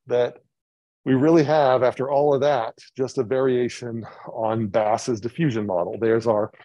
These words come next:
growth loop, there's our balancing loop, um, with advertising that's been built in there. So again, it's really just the Bass model that, uh, with a couple of modifications added on. So start with a basic model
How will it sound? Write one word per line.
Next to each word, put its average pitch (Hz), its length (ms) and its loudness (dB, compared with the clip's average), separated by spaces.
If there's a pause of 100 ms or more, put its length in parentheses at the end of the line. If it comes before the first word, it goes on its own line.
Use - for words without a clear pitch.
(220)
growth 147 320 2
loop, 143 340 -2 (140)
there's 113 280 -8
our 107 120 0
balancing 110 580 -4
loop, 113 300 -4 (480)
um, 107 400 -4
with 120 140 -2
advertising 117 720 0
that's 107 160 -12
been 120 220 -4
built 117 280 -4
in 113 140 -4
there. 107 240 -4
So 107 260 -4
again, 117 220 -2
it's - 180 -8
really 127 200 2
just 117 280 -4 (380)
the 120 60 -6
Bass 135 380 2
model 104 460 -6 (300)
that, 110 440 2
uh, 107 120 0
with 113 280 -4
a 107 80 -4
couple 117 440 -2
of 101 140 -6
modifications 107 800 -4
added 87 260 -12
on. 95 240 -12 (1600)
So 95 200 -10
start 196 320 4
with 185 120 4
a 180 40 4
basic 160 380 4
model 135 480 2